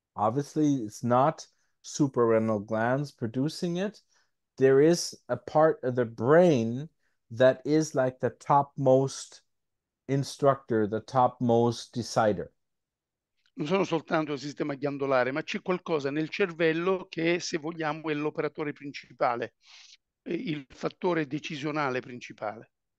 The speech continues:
Speaker 1: And this is actually the corpus pineale.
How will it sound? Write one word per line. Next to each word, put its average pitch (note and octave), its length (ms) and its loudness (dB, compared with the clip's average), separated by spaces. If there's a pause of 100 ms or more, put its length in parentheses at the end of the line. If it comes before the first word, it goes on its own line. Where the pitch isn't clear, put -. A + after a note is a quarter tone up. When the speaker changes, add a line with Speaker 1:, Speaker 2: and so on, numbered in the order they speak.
(100)
Speaker 1:
And C3 440 2 (120)
this A#2+ 540 0
is C3 600 6
actually G#2 840 -4 (920)
the A2+ 120 0
corpus A#2+ 460 2
pineale. G#2 720 -2